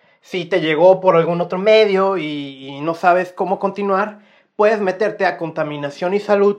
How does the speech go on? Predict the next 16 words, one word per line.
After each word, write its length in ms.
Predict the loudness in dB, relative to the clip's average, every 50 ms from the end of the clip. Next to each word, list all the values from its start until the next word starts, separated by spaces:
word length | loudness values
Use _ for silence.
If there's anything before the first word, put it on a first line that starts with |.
| -4 _
punto 380 | -6 -4 -4 -4 -4 -6 -4 2
com 360 | 4 4 4 4 2 -4 -12 -16 _ _ _ _ _ -6
en 100 | -4 -2
la 80 | -2 -2
sección 480 | -4 -4 -4 -4 -4 -4 -4 -8 -2 2
podcast 640 | 4 4 4 4 0 -2 -4 -4 -4 -6 -14 _ _ _ _ _ _ _ _ _ -12
y 300 | -8 -6 -4 -4 -2 0 2
ahí 120 | 2 2
vienen 240 | 4 2 2 0 0
distintas 540 | -2 -4 -6 -4 -4 -2 2 2 2 2 0
plataformas 840 | -4 -8 -6 -6 -8 0 4 4 6 6 4 2 0 0 -2 -4
que 140 | -6 -8 -4
ya 120 | -4 -4 -4
incluyen 520 | -4 -4 -4 -4 -2 -2 -4 -4 -6 -8 -8
Evox, 560 | -8 -4 0 0 2 2 0 -2 -6 -18 _ _ _ _ _ _ _ _ _
Spotify, 960 | _ -20 _ _ 2 4 4 2 0 0 2 2 4 4 4 2 0 -4 -6